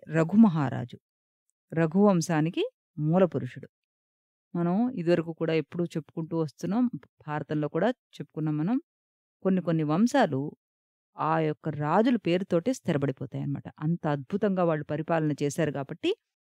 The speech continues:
ఇక్ష్వాకు మహారాజు తర్వాత ఇక్ష్వాకు వంశంలో రామచంద్రుడు ఏ వంశానికి చెందినవాడు అంటే రఘువంశానికి చెందినవారు, ఇక్ష్వాకు వంశానికి చెందినవారు అని చెప్పుకుంటాం. ఎందుకంటే వాళ్ళిద్దరూ అంత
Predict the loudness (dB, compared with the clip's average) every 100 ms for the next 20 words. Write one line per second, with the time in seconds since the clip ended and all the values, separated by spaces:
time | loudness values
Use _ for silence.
0 | -10 -8 -6 4 4 4 2 2 4 6
1 | 6 4 0 -4 -2 -8 -2 6 6 6
2 | 2 2 2 0 2 2 0 -4 -2 4
3 | 6 6 6 6 4 2 4 6 6 6
4 | 4 2 2 0 2 2 4 6 6 6
5 | 6 6 4 2 2 4 4 8 10 10
6 | 6 2 2 -2 0 2 2 4 4 4
7 | 0 -6 _ -14 0 6 6 6 2 2
8 | 2 0 -2 -2 -2 0 0 2 2 2
9 | 0 -6 -4 -2 0 0 0 0 2 2
10 | 0 0 0 2 0 0